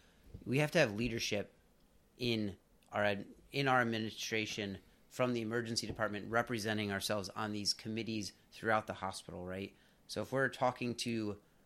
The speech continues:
the village that's downstream that's flooding us, we're the E R, we're full of patients, we're busting at the seams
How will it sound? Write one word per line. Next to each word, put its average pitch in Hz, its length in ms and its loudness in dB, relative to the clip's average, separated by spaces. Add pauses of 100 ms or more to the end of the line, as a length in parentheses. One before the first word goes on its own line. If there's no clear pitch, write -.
(460)
the 110 100 -2
village 120 400 4
that's 104 160 0
downstream 110 640 2
that's 104 200 -2
flooding 123 500 2
us, 87 340 -4 (240)
we're 120 160 0
the 123 240 -2
E 127 40 4
R, 101 140 2
we're 113 220 -2
full 120 420 -2
of 104 100 -12
patients, 110 420 -4
we're 110 60 -4
busting 110 340 -2
at 101 60 -6
the 98 80 -8
seams 113 340 -2